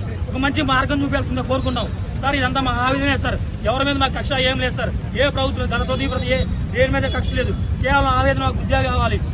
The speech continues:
ఒక ఉద్యోగం వస్తే ఒక కుటుంబం బాగుపడుతుంది, మా కుటుంబం బాగుపడితే సార్ అట్లా దేశం మొత్తం బాగుపడుతుంది. ఒక ఉద్యోగం కోసమే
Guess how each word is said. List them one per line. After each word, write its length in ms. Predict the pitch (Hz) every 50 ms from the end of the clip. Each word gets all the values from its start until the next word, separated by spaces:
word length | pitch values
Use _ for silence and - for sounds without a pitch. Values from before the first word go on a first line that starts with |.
| - - - 220
ఒక 80 | 220 -
ఉద్యోగం 300 | 254 - 277 294 285 285
వస్తే 280 | 277 262 - 294 277 269 - - - 302
ఒక 60 | 294
కుటుంబం 360 | - - - 320 302 311 302 277
బాగుపడుతుంది, 460 | 262 254 254 254 240 233 - - - - - - - -
మా 80 | 214
కుటుంబం 340 | 202 - - 294 294 311 294
బాగుపడితే 320 | 285 277 277 262 262 262
సార్ 160 | 247 - 262 254
అట్లా 160 | 254 262 254
దేశం 280 | - 254 262 262 262
మొత్తం 200 | 262 254 247 254
బాగుపడుతుంది. 440 | 233 226 233 - 233 208 190 190 170 - - - - - - 226
ఒక 80 | 226 - - -
ఉద్యోగం 260 | - 285 269 277 277
కోసమే 360 | 277 277 269 - 262 262 262